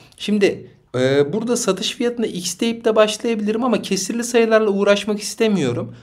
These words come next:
Dolayısıyla dört ile beşin neyini aldım? Ekokunu aldım ve satış fiyatına yirmi x dedim arkadaşlar. Şimdi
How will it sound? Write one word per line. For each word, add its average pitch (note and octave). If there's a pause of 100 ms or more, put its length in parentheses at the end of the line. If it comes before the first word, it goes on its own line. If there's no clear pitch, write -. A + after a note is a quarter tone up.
(140)
Dolayısıyla G#3+
dört G#3+
ile A3+
beşin A3
neyini A#3+
aldım? G#3+ (340)
Ekokunu G#3
aldım D3+ (240)
ve G#3
satış G#3
fiyatına G#3+ (220)
yirmi A#3
x -
dedim G#2
arkadaşlar. - (1800)
Şimdi G3